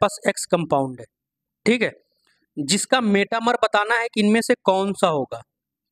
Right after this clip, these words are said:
तो मेटामर के बारे में मैं पहले <clears throat> आपको बता दूं, तो मेटामर में क्या होता है, मेटामर में कुछ कंडीशन होते हैं। क्या कंडीशन होता है?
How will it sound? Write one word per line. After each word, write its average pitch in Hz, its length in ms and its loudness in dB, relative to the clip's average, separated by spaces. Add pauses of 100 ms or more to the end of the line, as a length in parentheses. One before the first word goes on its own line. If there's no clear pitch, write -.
(840)
तो 185 60 4
मेटामर 240 480 2
के 247 120 0
बारे 220 240 2
में 247 100 2
मैं 226 180 2
पहले 208 160 2 (760)
<clears throat> 190 180 -2 (920)
आपको 180 280 4
बता 190 240 0
दूं, 190 160 -2 (600)
तो 180 40 4
मेटामर 202 380 2
में 254 120 2
क्या 233 220 0
होता 185 280 0
है, 185 120 -2 (2000)
मेटामर 233 540 0
में 247 140 0 (1120)
कुछ 247 140 2
कंडीशन 208 520 0
होते 156 260 -2
हैं। 123 100 -12 (440)
क्या 208 120 0
कंडीशन 233 460 0
होता 226 220 0
है? 240 60 0